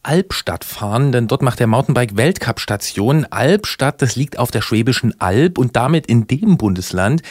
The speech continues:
in dem man offiziell fast nicht auf Trails fahren darf,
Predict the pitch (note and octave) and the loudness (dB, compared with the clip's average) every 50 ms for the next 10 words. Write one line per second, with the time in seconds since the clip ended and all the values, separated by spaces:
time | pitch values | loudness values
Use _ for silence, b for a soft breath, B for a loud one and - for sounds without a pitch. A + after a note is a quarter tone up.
0 | B B B A#2 A#2 A2+ B2 A#2+ B2 A#2 A#2+ G#2+ - C3+ D#3 - - - - - | B B B -4 0 0 2 2 2 2 2 0 -2 -4 -6 -6 -8 -12 -8 -6
1 | B2+ B2+ A#2+ - - - - G#3 - - - - C#3+ D#3+ G3 G3+ - - - - | -4 -6 -4 -6 -6 -6 -6 -6 -6 -8 -8 -2 0 2 2 2 0 -4 -8 -4
2 | B2+ B2 - - - D3+ F3 G3+ G3 - - - A#2+ A#2+ B2 A#2 G#2+ A2 B2 D3 | -4 -4 -4 -4 -4 -2 -2 -2 -4 -4 -6 -4 -2 0 0 0 0 0 0 0
3 | D#3+ - | -2 -2